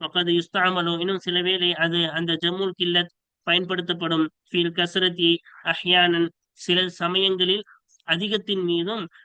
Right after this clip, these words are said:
பயன்படுத்தப்படும். சரியா? நூத்தி அறுபத்தி ஆறாவது சட்டம் பாருங்க.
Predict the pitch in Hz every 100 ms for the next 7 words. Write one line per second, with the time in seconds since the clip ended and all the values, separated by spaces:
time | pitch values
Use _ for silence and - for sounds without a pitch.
0 | _ 165 170 175 165 170 165 165 165 170
1 | 165 165 _ _ _ _ _ 208 185 131
2 | 123 _ _ 180 208 185 190 185 185 175
3 | 175 170 160 170 170 165